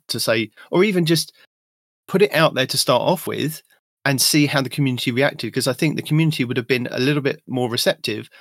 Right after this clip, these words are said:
and accepting of people saying, or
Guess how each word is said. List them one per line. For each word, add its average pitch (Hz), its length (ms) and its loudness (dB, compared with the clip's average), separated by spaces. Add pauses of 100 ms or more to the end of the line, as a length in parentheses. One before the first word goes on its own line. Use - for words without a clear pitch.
(180)
and 117 120 -4
accepting 113 680 -4 (380)
of 117 360 -2 (920)
people 151 300 2
saying, 131 360 2
or 113 160 -8